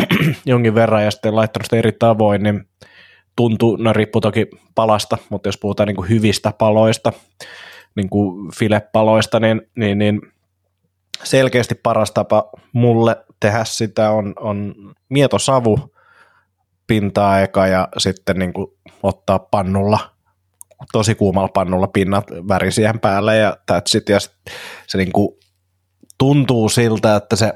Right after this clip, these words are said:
maku on niin erilainen, kun sen tekee tolleen ja tarkasti katsoo, että se ei mene niinku kypsäksi, vaan pysyy siellä medium lämpötilassa, niin se riista on niin eri makusta kuin mikään niinku aikaisemmin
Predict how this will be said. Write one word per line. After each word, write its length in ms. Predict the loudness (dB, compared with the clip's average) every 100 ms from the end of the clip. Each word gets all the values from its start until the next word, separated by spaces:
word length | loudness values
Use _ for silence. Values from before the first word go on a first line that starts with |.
| -4
maku 320 | -2 0 2 0
on 180 | 2
niin 260 | 2 2 0 -2
erilainen, 720 | -2 0 0 0 0 -2 -4
kun 120 | -6
sen 200 | -4 -4
tekee 280 | -4 -4 -4
tolleen 440 | 0 0 2 2 0
ja 60 |
tarkasti 460 | 0 -2 -2 -4 -2
katsoo, 360 | -4 -2 -2
että 120 | 0 0
se 80 |
ei 300 | 0 2 2
mene 240 | 2 0 0 -8 -20 -20 -20 -20 -20 _ _ -6
niinku 220 | -6 -6
kypsäksi, 460 | 0 0 2 -2 0
vaan 260 | 0 0 -2 -10 -20 _
pysyy 280 | 2 2 2
siellä 180 | 2
medium 320 | 2 2 2 0
lämpötilassa, 760 | -2 -4 -4 -2 -2 0 -2 -2
niin 340 | -4 -2 -4 -10 _ -12
se 800 | -8 -6 -6 -8 -10 -4 0 2
riista 500 | 2 2 2 0 0
on 180 | 2 4
niin 260 | 4 2
eri 280 | 0 -2 0
makusta 600 | 0 0 0 -2 0 -2 -2 _ _
kuin 420 | 0 0 -2 -6 _ -8 -4 -2 -4 -4
mikään 520 | -4 0 0 0 0
niinku 280 | -2 0 -2
aikaisemmin 640 | 0 -2 -2 0 -2 -2